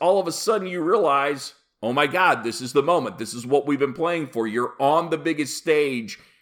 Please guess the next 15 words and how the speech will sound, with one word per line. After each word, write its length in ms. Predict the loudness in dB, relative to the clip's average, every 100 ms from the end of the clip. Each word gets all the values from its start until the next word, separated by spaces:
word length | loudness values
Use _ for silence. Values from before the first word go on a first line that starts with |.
| _ _ _
in 160 | -2 2
the 80 | 2
world. 680 | 2 4 6 6 4 2 -4 _ _ _ _ -10
Now 460 | -4 0 2 2
how 140 | 4 4
are 120 | 4
you 100 | 2
gonna 220 | 0 0
handle 380 | 0 -2 -2 -6
it?" 120 | -12 _ -10
Unfortunately, 640 | -4 4 4 4 0 -2
they 160 | 0 0
didn't 200 | -2 2
go 220 | 4 6
out 320 | 6 4 2